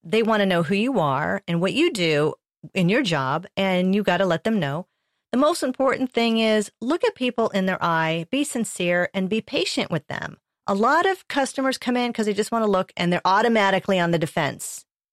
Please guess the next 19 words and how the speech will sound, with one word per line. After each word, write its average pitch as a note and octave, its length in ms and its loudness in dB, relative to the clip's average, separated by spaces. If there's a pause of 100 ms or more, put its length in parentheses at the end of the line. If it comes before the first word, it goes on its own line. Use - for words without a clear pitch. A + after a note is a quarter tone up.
Don't G3 240 0
sweat D3+ 320 -4
it. - 180 -8 (640)
A A#3 80 0
good D#4+ 220 0
example G3 500 0
of D3 120 -2
this D#3 320 -2
is E3+ 600 -2 (420)
a E3 180 -6
couple F#3 340 -2
comes D#3 380 -2
into D#3 280 -4
the C#3+ 100 -6
store, A3 520 0
into E3+ 220 -2
the, D3 240 -6
into D#3 240 -6
this D3 180 -8